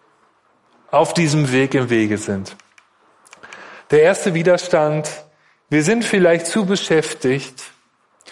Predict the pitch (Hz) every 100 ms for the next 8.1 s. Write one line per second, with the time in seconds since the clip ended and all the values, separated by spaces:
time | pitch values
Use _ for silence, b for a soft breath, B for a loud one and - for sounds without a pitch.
0 | B B B 151 143 160 - 160 185 202
1 | 180 233 202 147 - 156 - 143 151 165
2 | 160 147 147 143 139 135 - _ 170 208
3 | - 160 156 139 135 127 143 131 120 123
4 | 131 127 113 123 - 117 101 98 92 92
5 | _ _ _ _ _ _ _ _ _ _
6 | _ _ B B B - 170 170 170 226
7 | 254 196 208 185 190 185 185 139 139 104
8 | 104